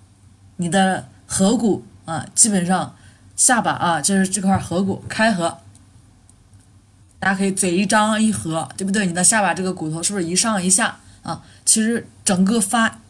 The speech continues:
E的时候基本上是闭着的，对不对？并没有很明显的一个开合啊，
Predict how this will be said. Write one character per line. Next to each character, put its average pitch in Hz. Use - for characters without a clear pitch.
E 262
的 233
时 -
候 156
基 -
本 196
上 190
是 196
闭 233
着 156
的， -
对 156
不 135
对？ 151
并 214
没 180
有 175
很 139
明 151
显 180
的 147
一 147
个 156
开 185
合 139
啊， 131